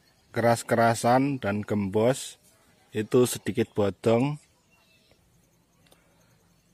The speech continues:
Sak semen dan juga sedikit kardus. Kemudian beberapa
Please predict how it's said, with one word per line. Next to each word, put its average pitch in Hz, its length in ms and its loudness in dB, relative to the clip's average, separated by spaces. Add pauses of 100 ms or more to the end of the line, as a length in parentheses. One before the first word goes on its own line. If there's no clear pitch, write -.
(220)
Sak - 320 0
semen 123 640 2 (1300)
dan 113 200 2
juga 113 560 4 (160)
sedikit - 480 -6
kardus. 120 720 -2 (2500)
Kemudian 123 560 2
beberapa 110 1040 0